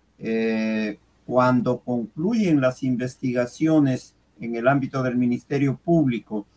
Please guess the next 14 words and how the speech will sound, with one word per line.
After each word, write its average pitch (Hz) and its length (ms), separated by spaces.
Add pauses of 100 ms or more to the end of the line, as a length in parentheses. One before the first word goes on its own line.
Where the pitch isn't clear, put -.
(280)
y 127 180
se 127 240
formula, 127 960 (480)
eh, 101 260
acusación, 135 1120 (560)
hay 151 260
un 156 200
tiempo, 156 800 (500)
por 120 260
decirlo 143 560
de 131 80
alguna 127 400
manera, 127 600
muerto, 147 1000